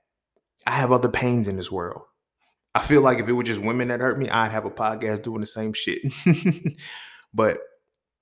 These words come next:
I have other things in this world that have done things to me that have held on to me. So it took me away.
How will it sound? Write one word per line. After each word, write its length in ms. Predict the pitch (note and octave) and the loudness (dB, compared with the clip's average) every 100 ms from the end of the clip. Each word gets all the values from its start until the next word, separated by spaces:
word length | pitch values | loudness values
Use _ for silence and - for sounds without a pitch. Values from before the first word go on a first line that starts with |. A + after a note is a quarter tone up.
| _ _ _ | _ _ _
I 80 | - | -6
have 160 | A2 G#2 | -4 -2
other 180 | G#2+ G#2 | -2 -2
things 300 | A2 G#2 G2 | -4 -4 -4
in 80 | G2 | -6
this 120 | F2+ | -6
world 280 | F#2+ G2 F#2 | -6 -6 -6
that 100 | F2+ | -10
have 160 | E2 | -10
done 240 | F2+ F2+ F2 | -8 -8 -8
things 240 | F2 E2+ | -10 -12
to 120 | - F#2 | -12 -14
me 100 | F2+ | -12
that 140 | F2 | -12
have 120 | F2+ F2+ | -12 -14
held 200 | F2 F2+ | -10 -10
on 140 | F2 | -12
to 120 | - - | -14 -16
me. 160 | E2 _ _ _ _ _ _ _ _ _ | -18 _ _ _ _ _ _ _ _ _
So 180 | - G#2 | -12 -12
it 100 | - | -10
took 160 | A#2 | -12
me 100 | G#2+ | -8
away. 360 | G#2 A#2+ A2 | -8 -8 -10